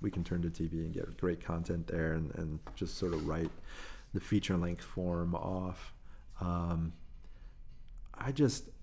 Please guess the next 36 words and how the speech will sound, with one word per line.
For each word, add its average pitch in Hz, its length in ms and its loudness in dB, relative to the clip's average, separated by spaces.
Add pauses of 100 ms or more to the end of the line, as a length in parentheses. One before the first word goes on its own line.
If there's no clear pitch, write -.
(240)
I've 113 160 8
been 123 200 10
watching 139 420 4
a 131 60 6
lot 113 280 4
of 110 160 2
serious 110 480 6
dramatic 95 420 4
T 92 140 2
V 82 140 4
shows 85 380 -2
and 95 180 4
really 104 300 10
enjoying 90 480 4
them, 92 220 4
but 98 160 4
I 104 100 2
really 113 720 6 (460)
miss 110 640 4
that 95 220 4
experience 98 840 2 (100)
of 87 520 0 (1040)
a 104 80 4
really 113 380 10
well 107 240 10
tor-, 101 400 4 (160)
told 101 280 6
story 87 500 6
that's 82 240 2
done 87 640 4 (100)
in 90 140 0
two 87 160 2
hours. 65 460 -2 (760)
That 90 120 0
it's 85 240 0
just, 82 340 -2